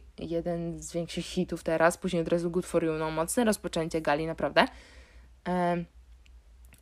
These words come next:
i występ Oliwii był bardzo dobry, ona umie śpiewać w live'ie, ale widać, że jest nową artystką i nie umie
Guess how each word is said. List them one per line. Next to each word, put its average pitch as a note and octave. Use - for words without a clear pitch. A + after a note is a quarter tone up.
i A3
występ B3+
Oliwii G3+
był G3
bardzo F#3
dobry, F3
ona G#3+
umie G3+
śpiewać F#3
w F3
live'ie, F3
ale A#3+
widać, A3+
że A#3+
jest A#3
nową A3+
artystką G#3+
i G3
nie G3
umie G#3